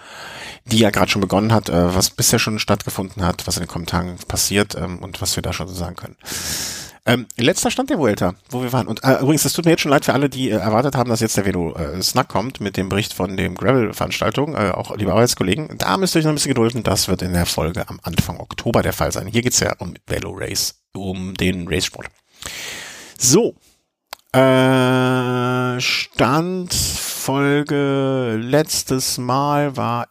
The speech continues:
Etappe Nummer fünfzehn. Äh, führend Chris Froome und, ähm, Abstand war auf Nibali rund eine gute Minute, danach Sakharin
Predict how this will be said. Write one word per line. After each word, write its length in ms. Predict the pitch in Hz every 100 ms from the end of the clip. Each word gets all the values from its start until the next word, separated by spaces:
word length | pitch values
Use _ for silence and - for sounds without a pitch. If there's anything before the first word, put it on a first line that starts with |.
| -
Etappe 560 | 104 - - 113 -
Nummer 280 | 113 110 107
fünfzehn. 960 | 107 - - 170 - - 156 151 151 160 - - - - - - -
Äh, 240 | 107 95
führend 540 | - - 180 170 147 - -
Chris 340 | - 120 110 -
Froome 560 | - 139 143 147 147 -
und, 600 | 110 113 110 110 107 -
ähm, 640 | 101 98 98 98 95 95 92 - _ -
Abstand 840 | 107 - - - 98 92 98 95 95
war 540 | 90 82 85 87 82
auf 200 | 90 -
Nibali 380 | 110 120 101 101
rund 400 | 113 175 - 107
eine 120 | 113
gute 220 | 131 127
Minute, 540 | 113 104 107 110 107 101
danach 520 | 95 90 87 - 87
Sakharin 800 | - 104 - 101 92 90 85